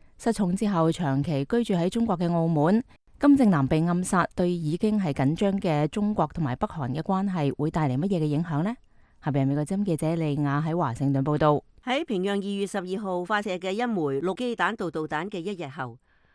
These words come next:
Speaker 2: 北韓已故領導人金正日嘅長子金正恩同父異母嘅哥哥金正男喺馬來西亞吉隆坡國際機場遇襲身亡。馬來西亞同南韓嘅官員話，金正男當時準備登機返回澳門，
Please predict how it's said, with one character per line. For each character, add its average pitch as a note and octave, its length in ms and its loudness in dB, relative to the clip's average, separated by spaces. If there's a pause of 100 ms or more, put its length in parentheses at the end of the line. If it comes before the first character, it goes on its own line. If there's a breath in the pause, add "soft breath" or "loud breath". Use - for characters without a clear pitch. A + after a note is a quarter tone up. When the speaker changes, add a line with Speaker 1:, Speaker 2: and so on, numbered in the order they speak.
(200)
Speaker 2:
北 E4+ 100 -2
韓 A3+ 220 -4
已 F3+ 120 -4
故 G3 220 0
領 F#3 160 0
導 F#3+ 140 -2
人 D3+ 240 -2
金 C4+ 180 -4
正 F3+ 180 -2
日 D#3+ 140 -2
嘅 D#3 100 -8
長 D3 240 -6
子 D3 140 -12 (560)
金 A3+ 180 0
正 F#3 200 -2
恩 G#3 240 -2
同 F3 180 -6
父 F3+ 220 -4
異 F3+ 180 -4
母 F3 120 -2
嘅 F3+ 180 -4
哥 C#3+ 180 -4
哥 G#3+ 320 0
金 A3 160 -4
正 E3+ 180 -6
男 A#2 300 -8
喺 F#3+ 160 -2
馬 A3+ 160 2
來 E3+ 140 -2
西 A#3 100 -8
亞 G#3 300 0
吉 B3+ 100 -8
隆 F3 180 -4
坡 G#3+ 200 -2
國 F3 180 -6
際 E3 180 -6
機 G3+ 220 -8
場 B2+ 320 -8
遇 C#3+ 140 -8
襲 C#3 200 -6
身 F3 220 -10
亡。 A#2+ 180 -10 (460)
馬 G#3 140 2
來 G3+ 120 0
西 D#3+ 120 -8
亞 A3 280 0
同 D3+ 200 -8
南 C3+ 200 -4
韓 C3+ 140 -8
嘅 - 100 -10
官 A3+ 200 -10
員 A#2+ 180 -8
話， A#2 240 -14 (380)
金 G#3+ 180 -2
正 F3 160 -4
男 C3+ 220 -2
當 A3 200 -4
時 D3+ 160 -8
準 F3+ 200 -6
備 F3 160 -4
登 G#3+ 240 -4
機 G#3 200 -2
返 F#3+ 240 -4
回 E3 100 -6
澳 C#3 180 -6
門， C3+ 320 -10